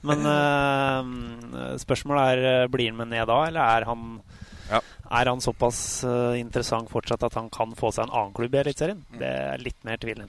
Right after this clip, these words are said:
Speaker 1: egentlig, men
Speaker 2: Mm. Yes, og så var det Rosenborg, eh, Hedenstad på bakre der, på den siste skåringen til, eller skåringen til Haugesund, da.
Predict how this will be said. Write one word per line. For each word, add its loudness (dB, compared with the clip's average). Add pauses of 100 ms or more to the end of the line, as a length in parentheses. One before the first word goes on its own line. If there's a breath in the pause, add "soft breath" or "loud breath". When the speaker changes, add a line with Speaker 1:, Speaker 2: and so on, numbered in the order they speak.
Speaker 1:
egentlig, -4
men -8 (160)
Speaker 2:
Mm. -18 (1700 loud breath)
Yes, -2
og -6
så -4
var 2
det 0
Rosenborg, 0
eh, -4
Hedenstad -4
på -8
bakre 0
der, 0 (560)
på -4
den -2
siste -8
skåringen -4
til, -6
eller -4
skåringen -4
til 2
Haugesund, 0
da. -4